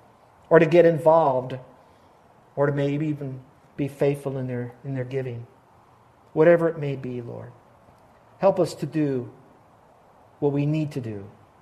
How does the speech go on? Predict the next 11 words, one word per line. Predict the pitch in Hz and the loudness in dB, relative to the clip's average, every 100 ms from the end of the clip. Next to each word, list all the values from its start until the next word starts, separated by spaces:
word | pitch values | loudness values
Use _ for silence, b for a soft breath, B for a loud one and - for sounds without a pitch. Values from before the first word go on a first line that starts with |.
| _ | _
to | - | -2
not | 165 165 165 | 0 0 -2
deceive | 147 - 131 | -4 -4 -6
ourselves, | 120 117 135 123 120 - | -6 -6 -10 -10 -12 -10
and | 143 | -4
not | 156 180 | 0 0
to | 180 | 0
glance | 135 139 170 156 - - - - | 2 4 4 2 -4 -14 -14 -10
at | 135 | -2
the | 139 | -2
mirror | 139 147 139 120 | 0 -2 -2 -4